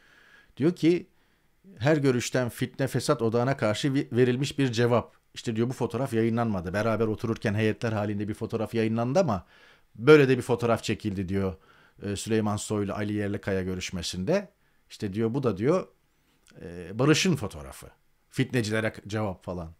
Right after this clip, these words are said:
Hep birazdan bir şekilde rejimin sözcülüğünü, tetikçiliğini, ayakçılığını yapıyorlar. Neyse. Dönelim muhalefete yavaş yavaş bağlarken.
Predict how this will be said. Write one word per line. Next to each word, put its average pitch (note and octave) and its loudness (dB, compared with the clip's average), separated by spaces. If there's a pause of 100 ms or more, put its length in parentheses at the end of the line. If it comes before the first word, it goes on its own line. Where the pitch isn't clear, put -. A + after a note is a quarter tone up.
(240)
Hep - -4
birazdan F#2+ -6 (400)
bir A2 -6
şekilde G#2+ -8
rejimin G2+ -2
sözcülüğünü, F#2+ -4
tetikçiliğini, F#2 -8
ayakçılığını F#2+ -4
yapıyorlar. D#2+ -10 (300)
Neyse. F2 -14 (1800)
Dönelim A#3 8
muhalefete D3 6
yavaş C3+ 4
yavaş G#2 0
bağlarken. G#2+ 2